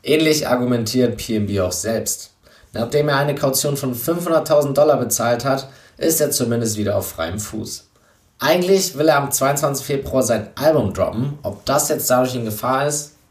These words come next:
weiß ich nicht. Drake selbst hatte keine ereignisreiche Woche, aber trotzdem erhielt er gleich zwei Warnungen von anderen Rappern.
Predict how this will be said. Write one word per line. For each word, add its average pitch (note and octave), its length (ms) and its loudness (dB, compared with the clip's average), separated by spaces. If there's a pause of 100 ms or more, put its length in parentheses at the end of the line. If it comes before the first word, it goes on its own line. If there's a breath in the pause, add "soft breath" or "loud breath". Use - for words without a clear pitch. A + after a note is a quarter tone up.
(140)
weiß - 240 -12
ich - 140 -20
nicht. - 260 -20 (1500 soft breath)
Drake D3 280 4
selbst E3+ 560 4
hatte D#3 280 2 (120)
keine F#3 380 2 (160)
ereignisreiche A#2+ 720 -2
Woche, G#2+ 420 -2
aber A#2+ 200 2
trotzdem D3 420 0 (120)
erhielt B2 340 -2
er C#3 100 0
gleich A2+ 320 -2
zwei C3+ 580 0
Warnungen C3 480 -2
von G#2+ 360 -6
anderen D3 360 -4
Rappern. - 300 -14